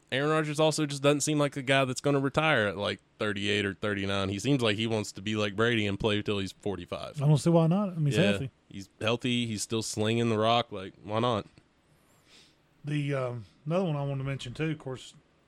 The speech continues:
Speaker 2: we'll talk about the Cowboys. You know, their first pick went number seventeen, uh, wide receiver out of Oklahoma, you know, C D Lamb.
Speaker 1: Oh, yeah. C D Lamb, great
Speaker 2: Uh,
Speaker 1: pick.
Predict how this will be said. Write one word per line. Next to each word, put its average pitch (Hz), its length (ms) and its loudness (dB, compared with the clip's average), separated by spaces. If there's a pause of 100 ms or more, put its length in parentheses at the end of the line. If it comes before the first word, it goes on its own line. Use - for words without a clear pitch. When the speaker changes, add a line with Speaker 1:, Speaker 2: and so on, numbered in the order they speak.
(240)
Speaker 2:
we'll 139 180 -18
talk 139 180 -8
about 123 200 -10
the - 80 -20
Cowboys. 117 580 -8
You 120 60 -12
know, 120 120 -10
their 139 140 -6
first 131 340 -10
pick 127 140 -12 (640)
went 131 180 -12
number 127 200 -8
seventeen, 131 720 -6
uh, 120 200 -8
wide 127 240 -6
receiver 127 340 -10
out 123 100 -6
of 123 80 -6
Oklahoma, 127 480 -2 (720)
you 135 80 -2
know, 117 80 -2
C 147 220 2
D 135 100 2
Lamb. 139 300 2 (200)
Speaker 1:
Oh, 101 140 6
yeah. 95 240 4 (100)
C 117 200 -4
D 107 120 0
Lamb, 104 460 0
great 104 280 0
Speaker 2:
Uh, 107 40 -10
Speaker 1:
pick. 95 220 -4